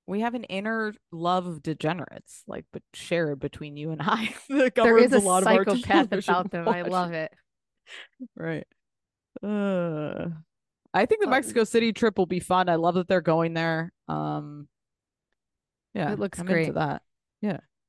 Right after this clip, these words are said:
Speaker 2: Lisa in the house.
Speaker 1: Enough.
Speaker 2: Talking about Lenny. How can Lenny, you're, she's giving Lenny too much power. I, I,
Speaker 1: She
Speaker 2: she's
Speaker 1: is, I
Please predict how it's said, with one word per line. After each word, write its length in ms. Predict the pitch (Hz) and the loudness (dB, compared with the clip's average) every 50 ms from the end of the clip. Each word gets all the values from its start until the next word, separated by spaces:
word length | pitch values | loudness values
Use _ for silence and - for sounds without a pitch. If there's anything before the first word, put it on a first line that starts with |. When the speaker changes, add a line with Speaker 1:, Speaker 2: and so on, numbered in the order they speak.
| _ _ - | _ _ -4
Speaker 2:
Lisa 420 | 220 214 233 240 247 - 311 285 | 0 2 2 2 2 2 2 4
in 180 | 226 208 208 202 | 4 2 2 2
the 60 | 185 | 0
house. 600 | 156 - 185 170 170 175 180 180 - - - - _ _ _ _ _ _ _ _ _ _ _ _ _ _ _ - 180 | 0 2 2 2 4 2 2 0 -4 -8 -12 -14 _ _ _ _ _ _ _ _ _ _ _ _ _ _ _ -14 -14
Speaker 1:
Enough. 320 | 165 160 - - - 151 196 - _ _ _ _ _ _ _ _ _ _ _ - | -12 -10 -10 -12 -12 -12 -14 -18 _ _ _ _ _ _ _ _ _ _ _ -8
Speaker 2:
Talking 380 | - 226 208 196 - 220 202 | -2 -2 -2 -2 -2 -2 -4
about 340 | 196 180 185 180 175 151 139 | -2 2 4 4 4 4 2
Lenny. 440 | 170 165 165 170 185 185 190 190 - - | 0 -2 -2 -2 -2 -4 -6 -8 -10 -10
How 200 | - - 262 302 | -4 -4 -4 -2
can 340 | - - 381 381 349 330 - _ _ _ _ _ _ _ _ _ _ _ - | -2 -4 -4 -2 -4 -4 -6 _ _ _ _ _ _ _ _ _ _ _ -6
Lenny, 280 | 196 240 269 311 330 294 | -2 -2 0 0 -2 -2
you're, 200 | - 240 254 208 | 0 -2 -2 -2
she's 220 | - - - 254 208 _ - | -2 -8 -8 -8 -8 _ 0
giving 280 | 277 302 262 269 233 | 0 2 4 4 4
Lenny 220 | 208 190 175 170 165 | 4 4 4 2 0
too 160 | - - - | -2 -2 -2
much 200 | 170 156 - - | -2 -2 -2 -4
power. 480 | - 175 165 160 151 147 147 165 160 _ _ _ - | -4 0 2 2 2 0 0 -4 -8 _ _ _ -14
I, 140 | 208 196 - _ _ _ - | -14 -12 -14 _ _ _ -18
I, 60 | - - _ | -18 -18 _
Speaker 1:
She 380 | - - - 320 339 359 359 | -12 -8 -2 -2 0 0 0
Speaker 2:
she's 100 | 311 294 | 0 2
Speaker 1:
is, 440 | 247 262 269 277 262 254 247 - - _ _ _ _ _ _ _ _ _ _ - | 2 4 4 2 0 -4 -8 -12 -18 _ _ _ _ _ _ _ _ _ _ 0
I 420 | 233 254 294 330 370 381 359 311 | 2 2 4 4 2 0 -2 -2